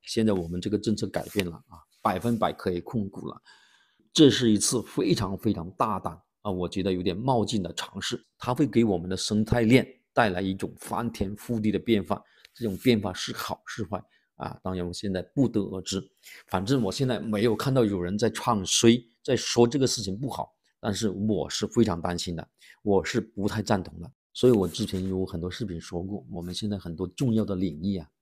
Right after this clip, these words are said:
啊，包括证券也好，包括金融也好，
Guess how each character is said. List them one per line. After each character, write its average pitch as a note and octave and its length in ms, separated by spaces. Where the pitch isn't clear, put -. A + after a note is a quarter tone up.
啊， - 100
包 - 120
括 F2+ 140
证 F#2 220
券 F2+ 160
也 F2 80
好， E2 200
包 - 80
括 F#2 100
金 F2+ 180
融 D#2 140
也 F2 80
好， E2 220